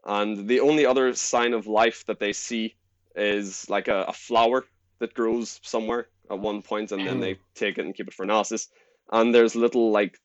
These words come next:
Speaker 1: cleaning robots, like, little biological robots.
Speaker 2: Like Roombas?
Speaker 1: K-, yeah, kind of, but, uh, they're kind, they look kinda like spiders, I think.
Speaker 2: Spider Roombas?
Speaker 1: Yeah, like, uh, so a Roomba with
Speaker 2: Oh.
Speaker 1: spider legs. And spiders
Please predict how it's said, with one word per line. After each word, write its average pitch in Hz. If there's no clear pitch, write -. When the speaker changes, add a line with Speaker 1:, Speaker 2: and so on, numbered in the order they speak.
Speaker 1:
cleaning 143
robots, 151
like, 113
little 120
biological 117
robots. 120
Speaker 2:
Like 139
Roombas? 151
Speaker 1:
K-, -
yeah, 214
kind 185
of, 113
but, 131
uh, 135
they're 143
kind, 170
they 151
look 180
kinda 170
like 160
spiders, 123
I 104
think. -
Speaker 2:
Spider 240
Roombas? 190
Speaker 1:
Yeah, 139
like, 127
uh, 123
so 143
a 135
Roomba 165
with 143
Speaker 2:
Oh. 139
Speaker 1:
spider 120
legs. 92
And 101
spiders 220